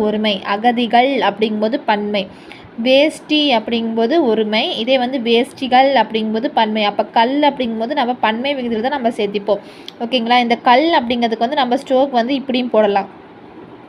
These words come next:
கல். ஓகேங்களா? இப்ப எழுதலாம் பாருங்க, ஆ, கா, தி, கள். ஓகேங்களா?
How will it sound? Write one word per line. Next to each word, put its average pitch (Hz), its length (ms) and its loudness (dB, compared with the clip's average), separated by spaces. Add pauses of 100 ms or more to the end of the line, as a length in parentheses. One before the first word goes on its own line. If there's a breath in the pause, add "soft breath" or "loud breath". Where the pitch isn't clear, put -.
(480)
கல். 233 240 4 (260)
ஓகேங்களா? 226 400 2 (440 loud breath)
இப்ப 233 180 0 (220)
எழுதலாம் 233 340 0
பாருங்க, 202 240 -2 (1900)
ஆ, 214 80 6 (960)
கா, 220 180 6 (1040)
தி, 233 180 0 (720)
கள். 226 200 4 (1000)
ஓகேங்களா? 226 440 0